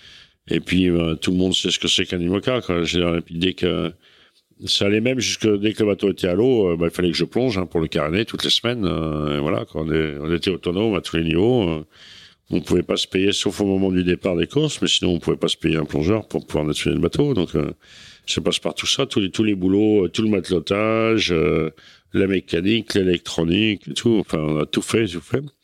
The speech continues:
Et moi, je me disais, super, le huit novembre au soir, je vais être en vacances, euh,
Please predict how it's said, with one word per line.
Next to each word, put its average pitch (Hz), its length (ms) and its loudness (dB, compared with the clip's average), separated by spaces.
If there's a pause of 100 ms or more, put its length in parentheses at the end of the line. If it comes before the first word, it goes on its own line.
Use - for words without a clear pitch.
(360)
Et 98 100 0
moi, 101 100 4
je 92 120 -2
me 95 80 0
disais, 98 240 2
super, 139 400 -2
le 117 80 -2
huit 101 160 -2
novembre 92 320 0
au 82 40 0
soir, 123 220 -2
je - 140 0
vais 98 60 4
être 87 120 -4
en 85 80 2
vacances, 123 500 0
euh, 78 460 2